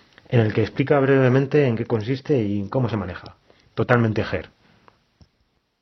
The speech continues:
Existen dos maneras de escuchar música, uno con los cuatro gigas de memoria interna que tiene, conectando la caja por U S B a un ordenador y pasando la música que tengas,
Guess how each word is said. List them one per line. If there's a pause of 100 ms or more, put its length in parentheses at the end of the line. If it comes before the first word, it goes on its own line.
(260)
Existen
dos
maneras
de
escuchar
música,
uno
con
los
cuatro
gigas
de
memoria
interna
que
tiene, (340)
conectando
la
caja
por
U
S
B
a
un
ordenador
y
pasando
la
música
que
tengas,